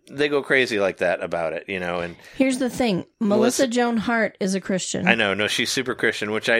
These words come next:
Speaker 1: f-, just heard, and I was like, "That's maybe why she didn't do it." Which, not to mention, the Satanism in the show is awesome. It's, like, totally through the roof. Like, I've, I've bitched before about, like, 'cause old comics, like, used to be all about, like, this shit.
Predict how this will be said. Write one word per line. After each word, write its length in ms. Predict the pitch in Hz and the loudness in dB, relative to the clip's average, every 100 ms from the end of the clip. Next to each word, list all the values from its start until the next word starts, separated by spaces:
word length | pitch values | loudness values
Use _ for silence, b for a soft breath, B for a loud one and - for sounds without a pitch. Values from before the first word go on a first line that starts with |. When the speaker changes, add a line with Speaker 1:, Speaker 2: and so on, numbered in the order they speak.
| 110 | 0
Speaker 1:
f-, 380 | - - - - | -12 -18 -18 -16
just 280 | 120 120 - | -4 -2 0
heard, 300 | 123 104 95 | 2 2 2
and 100 | 92 | 0
I 60 | 95 | -2
was 100 | 90 | -2
like, 160 | 90 | -4
"That's 200 | 98 90 | -4 -4
maybe 180 | 95 90 | -6 -4
why 120 | 87 85 | -6 -6
she 160 | - | -8
didn't 200 | 85 87 | -10 -6
do 100 | 90 | -6
it." 100 | 87 B B - | -6 B B -2
Which, 320 | 139 - - - | 0 0 -6 -2
not 220 | 139 160 | -2 0
to 60 | 139 | -2
mention, 500 | 131 139 - 101 90 B B B - | -2 -2 -2 -2 -6 B B B -4
the 80 | 110 | -2
Satanism 600 | - 139 131 127 113 110 | 2 0 0 -4 -2 -4
in 100 | 107 | -4
the 80 | 101 | -2
show 440 | - 107 98 104 | 2 4 4 2
is 160 | 107 98 - | -2 -6 -2
awesome. 600 | 123 131 - 85 78 - | 2 2 0 -4 -8 -8
It's, 240 | 123 - - | -4 -2 -2
like, 180 | 151 - | -2 -2
totally 380 | 160 147 135 127 | -2 0 -2 -4
through 300 | - 139 127 | -4 -2 0
the 100 | 120 | 0
roof. 320 | 131 101 - | 0 -2 0
Like, 280 | 107 101 B B B B B _ _ - | 0 0 B B B B B _ _ 0
I've, 280 | 127 117 - | 0 0 -2
I've 160 | 120 117 | -2 0
bitched 300 | 127 127 - | -2 -2 -6
before 340 | 120 - 123 | -6 0 2
about, 280 | 113 113 107 | 4 4 4
like, 240 | 107 101 - | 2 0 -4
'cause 180 | 123 - | -4 -2
old 260 | 143 160 | -2 -2
comics, 440 | - 139 123 98 - | 0 0 0 -4 -4
like, 160 | 95 | -4
used 220 | 110 95 107 | -4 -6 -6
to 60 | |
be 120 | 101 | -4
all 220 | 92 101 101 | 0 0 0
about, 300 | 87 95 87 | 0 -2 -4
like, 180 | 82 | -10
this 160 | 82 85 | -8 -8
shit. 320 | - 82 - | -6 -6 -8